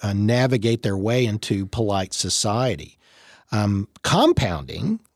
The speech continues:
that effort is the presence in great numbers of mental illness and of anger, of anger at what happened to them as they were disrespected as youth,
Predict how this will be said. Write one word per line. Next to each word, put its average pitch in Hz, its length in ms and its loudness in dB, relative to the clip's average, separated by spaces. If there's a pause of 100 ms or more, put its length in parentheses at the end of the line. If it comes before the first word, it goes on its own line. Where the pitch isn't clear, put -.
that 113 320 2
effort - 640 -2 (180)
is 117 540 2
the 110 260 0
presence 123 640 2
in 107 240 -2
great 113 320 0
numbers 101 480 0
of 101 160 -6
mental 110 460 2
illness 95 640 -2 (480)
and 127 140 4
of 110 120 0 (120)
anger, 113 600 -2 (680)
of 98 200 -2
anger 135 580 2
at 113 160 -8
what 107 140 -4
happened 131 480 0
to 139 80 2
them 123 500 2
as 104 160 -2
they 98 120 -4
were 104 320 0
disrespected 120 840 -2
as 101 280 -2
youth, 113 340 2